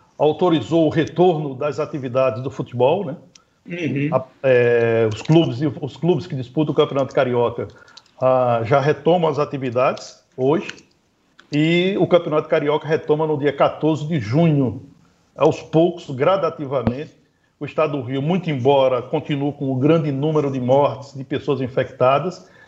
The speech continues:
Speaker 1: ah, gradativamente, ah, o estado do Rio está retomando as suas atividades. Portanto,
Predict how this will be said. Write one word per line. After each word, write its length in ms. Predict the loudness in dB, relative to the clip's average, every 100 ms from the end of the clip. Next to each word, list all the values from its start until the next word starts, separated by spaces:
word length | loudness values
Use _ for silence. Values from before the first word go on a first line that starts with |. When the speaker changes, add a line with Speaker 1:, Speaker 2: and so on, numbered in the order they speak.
| _ -6
Speaker 1:
ah, 420 | 2 4 4 2
gradativamente, 1160 | 2 2 2 0 2 2 2 -4 -4 -4 -2 0
ah, 260 | 2 4 4
o 80 | 2
estado 240 | 2 2
do 80 | 2
Rio 160 | 0 -2
está 260 | 2 2
retomando 640 | 4 0 0 -2 0 0 0
as 80 | 0
suas 200 | 0 0
atividades. 640 | 0 -2 0 0 -2 -8 -4
Portanto, 400 | 2 2 0